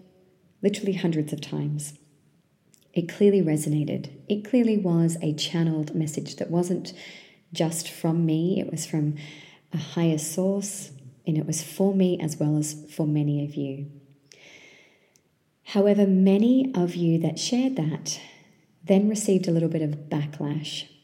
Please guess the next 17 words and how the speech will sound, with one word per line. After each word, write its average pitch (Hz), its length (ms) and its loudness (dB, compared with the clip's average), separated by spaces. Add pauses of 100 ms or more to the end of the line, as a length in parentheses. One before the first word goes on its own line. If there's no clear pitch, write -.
(340)
in 165 120 2
regards 151 480 -2
to 147 500 -2 (1120)
other 233 240 8
people 175 840 0 (480)
seeing 175 380 2
that 175 180 0
post, 165 500 -4
seeing 165 320 -2
my 165 160 0
I 156 140 0
G 156 160 -2
T 156 180 -4
V, 147 400 -2 (540)
and 170 100 0
feeling 190 560 2
like 151 440 -2